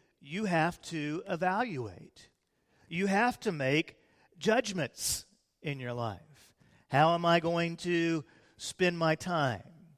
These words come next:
How am I going to care for the body that God has given me? How am I going to spend my money? Do I let this person in real close to me, or do I need to have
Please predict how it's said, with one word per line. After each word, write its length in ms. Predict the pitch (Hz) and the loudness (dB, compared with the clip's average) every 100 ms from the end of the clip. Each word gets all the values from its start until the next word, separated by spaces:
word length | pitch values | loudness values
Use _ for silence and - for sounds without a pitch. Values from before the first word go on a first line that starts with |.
| - _ _ | -20 _ _
How 180 | 147 175 | 4 4
am 140 | 170 | 4
I 100 | 165 | 0
going 360 | 165 165 170 165 | 0 -4 -4 -6
to 520 | - 170 165 165 156 - | -4 -2 -2 -2 -6 -6
care 240 | 170 170 | 0 0
for 520 | 170 165 160 160 156 - - _ | 0 -4 0 2 0 -4 -20 _
the 100 | 160 165 | -4 8
body 320 | 180 175 139 | 10 10 6
that 160 | 127 | -2
God 220 | 131 123 123 | 0 0 0
has 120 | 110 | -6
given 340 | 131 117 104 | -8 -8 -12
me? 220 | 101 - - _ - _ | -18 -20 -20 _ -20 _
How 220 | 135 156 170 | 0 2 2
am 100 | 165 | 2
I 120 | 160 | 0
going 360 | 160 165 170 | 0 -2 -4
to 460 | 165 165 160 156 160 | -4 -2 -2 -2 -4
spend 340 | - - 175 170 | -8 -4 -4 2
my 140 | 165 | 2
money? 440 | 165 190 175 117 - - _ _ _ _ - | 2 -4 -4 -6 -10 -20 _ _ _ _ -6
Do 200 | 156 165 | 0 6
I 140 | 160 | 6
let 280 | 160 175 - | 8 4 2
this 200 | 180 - | -4 -4
person 480 | - 180 175 190 165 | -6 -6 -4 -6 -6
in 520 | 165 170 175 180 151 | -2 2 2 0 -6
real 220 | 147 170 | 0 0
close 440 | - - 180 185 - | 0 -2 0 0 -4
to 120 | 185 | -6
me, 260 | 175 185 202 | -4 -2 -2
or 100 | 151 | -2
do 200 | 147 156 | 0 2
I 160 | 156 | 2
need 220 | 156 160 | 2 0
to 100 | 151 | 0
have 360 | 156 160 160 143 | 2 2 2 0